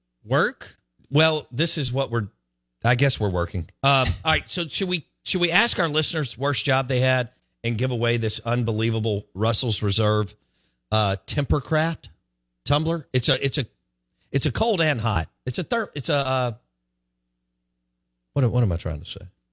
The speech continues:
Speaker 1: You could say, like, thermos water bottle. I mean, you could put
Speaker 2: Yeah.
Speaker 1: your coffee in
Speaker 2: Yeah,
Speaker 1: it.
Speaker 2: yeah,
Speaker 1: You could
Speaker 2: yeah,
Speaker 1: put
Speaker 2: yeah,
Speaker 1: your
Speaker 2: yeah,
Speaker 1: water
Speaker 2: yeah.
Speaker 1: in it.
Speaker 2: This
Speaker 1: Your
Speaker 2: thing's nice, man. I mean, I think this thing would retail for forty or fifty bucks. Um, I've got a pair of the Sip socks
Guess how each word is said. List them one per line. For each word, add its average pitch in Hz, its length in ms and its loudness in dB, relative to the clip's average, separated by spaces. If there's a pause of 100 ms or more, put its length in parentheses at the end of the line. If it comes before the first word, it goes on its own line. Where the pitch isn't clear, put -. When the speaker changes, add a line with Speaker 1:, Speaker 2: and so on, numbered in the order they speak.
Speaker 1:
You 269 100 -2
could 262 160 0
say, 226 140 2
like, 170 220 2
thermos 165 360 2
water 127 240 -2
bottle. 160 400 -6
I 156 60 -2
mean, 151 160 6
you 147 80 0
could 131 140 -8
put - 100 12
Speaker 2:
Yeah. 98 80 2
Speaker 1:
your 113 80 -2
coffee 151 440 -2
in - 60 6
Speaker 2:
Yeah, 214 60 6
Speaker 1:
it. 208 60 6
Speaker 2:
yeah, 175 140 4
Speaker 1:
You 156 40 2
could 147 80 2
Speaker 2:
yeah, 143 60 4
Speaker 1:
put 123 80 4
Speaker 2:
yeah, 113 80 2
Speaker 1:
your 107 80 2
Speaker 2:
yeah, 131 120 2
Speaker 1:
water 139 240 0
Speaker 2:
yeah. 135 60 0
Speaker 1:
in 139 60 0
it. 139 40 0
Speaker 2:
This 208 100 0
Speaker 1:
Your 131 80 4
Speaker 2:
thing's 277 280 -2
nice, 107 500 -2
man. 113 340 -4
I - 960 -14
mean, 165 40 2
I - 20 -4
think 185 220 -6
this - 180 0
thing 104 160 0
would 85 120 -2
retail 90 360 0
for - 140 -12
forty 98 320 2
or 82 40 2
fifty - 280 -4
bucks. 92 480 0 (720)
Um, 131 360 2
I've 135 140 -6
got 170 200 -2
a 143 120 -4
pair 151 380 -6
of 117 480 -2 (260)
the 107 160 -2
Sip 143 420 0
socks - 560 -4